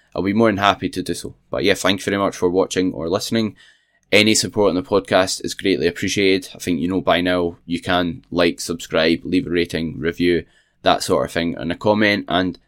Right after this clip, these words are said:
if you are watching on, or listening on YouTube, thank you very much for the support. It's growing at quite a good rate, and if you've not already, I've got some training videos and sort of things on there, so be sure to check out my YouTube channel. It's just Charlie Cuthbert if you're looking for it,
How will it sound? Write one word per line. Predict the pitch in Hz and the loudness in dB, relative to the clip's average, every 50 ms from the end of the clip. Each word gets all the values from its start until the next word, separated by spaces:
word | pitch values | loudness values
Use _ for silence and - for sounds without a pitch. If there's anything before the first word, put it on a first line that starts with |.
| _ _ | _ _
if | - - - | -6 2 6
you | 113 | 8
are | 104 107 107 | 10 10 10
watching | 107 107 95 - 104 104 104 | 8 4 2 2 -2 -2 -2
on, | 101 95 85 - - | -4 -4 -6 -4 -2
or | 85 98 | 0 0
listening | 98 101 95 - 95 98 | 2 0 0 -2 -4 -2
on | 95 95 | -2 -2
YouTube, | 98 101 92 - 104 101 92 - _ _ _ _ _ _ _ _ _ _ _ _ | -2 -2 -2 0 -2 -2 -2 -4 _ _ _ _ _ _ _ _ _ _ _ _
thank | - - 95 98 92 - | 0 2 2 2 2 2
you | 104 | 2
very | 98 98 | 4 2
much | 92 92 | 2 0
for | - 95 | -2 -2
the | 92 90 | -2 -2
support. | - - 90 - 98 101 101 98 - - - | -2 -4 -6 -2 2 2 2 2 0 -2 -4
It's | - - - - - _ _ _ _ _ | -4 -2 -4 -4 -8 _ _ _ _ _
growing | - 98 92 90 90 87 87 87 | 0 4 4 6 4 4 2 0
at | 80 - - - | -2 -2 -4 -4
quite | - 101 85 67 | -2 0 0 0
a | 85 | 0
good | - 90 82 - 98 | -2 -4 -2 2 2
rate, | 98 98 95 - - | 4 4 4 2 0
and | - 87 87 87 85 85 - - | 0 0 2 2 0 0 -2 -2
if | - - - | -2 -2 -2
you've | 95 92 | -4 -2
not | 98 104 101 82 | 0 2 4 4
already, | 80 95 95 98 98 92 101 95 | 4 4 6 4 4 4 4 2
I've | 92 90 - | 2 2 2
got | 92 92 - | 0 -2 -2
some | - 95 90 | -2 -4 -4
training | - - 95 92 90 90 92 | -2 0 0 0 0 0 -2
videos | 87 87 87 82 87 90 87 80 - - | 0 -2 -2 0 0 -2 -2 -2 -4 -6
and | 69 80 82 | -8 -8 -8
sort | - - 90 76 58 | -6 -4 -2 -2 -2
of | 64 - | -4 -4
things | 85 82 85 87 | -4 -4 -4 -6
on | 90 80 87 92 | -6 -6 -4 -2
there, | 98 101 98 95 | 0 0 0 0
so | 92 - - 80 76 - _ _ _ _ _ _ | -2 -4 -6 -8 -8 -8 _ _ _ _ _ _
be | 98 98 | -8 -4
sure | - - 101 95 | -2 0 0 0
to | - - | -2 -4
check | 82 - - 90 87 - | -6 -4 -2 -4 -2 0
out | 95 92 - | -2 -2 -2
my | - 78 | -2 -4
YouTube | 90 85 85 85 85 - - - | -4 -2 -2 -4 -4 -4 -8 -8
channel. | - - - - 85 87 - - | -6 -6 -6 -4 -4 -6 -4 -2
It's | - 85 76 - - | -2 0 0 0 -2
just | - - - - - - | -2 -2 -2 -4 -6 -6
Charlie | - 95 95 92 90 82 85 82 82 - - _ - | 0 2 2 2 2 2 0 -2 -2 -4 -8 _ -6
Cuthbert | - 98 92 - - - 85 87 92 - - _ _ _ _ _ _ _ - | -4 -4 -4 -2 -2 -2 0 0 0 -2 -4 _ _ _ _ _ _ _ -4
if | - 87 90 - - | -2 -2 -2 0 2
you're | 87 90 87 85 | 2 2 2 0
looking | - - - 90 82 | -2 -4 -6 -6 -8
for | - - 82 - | -8 -8 -10 -10
it, | - - | -10 -10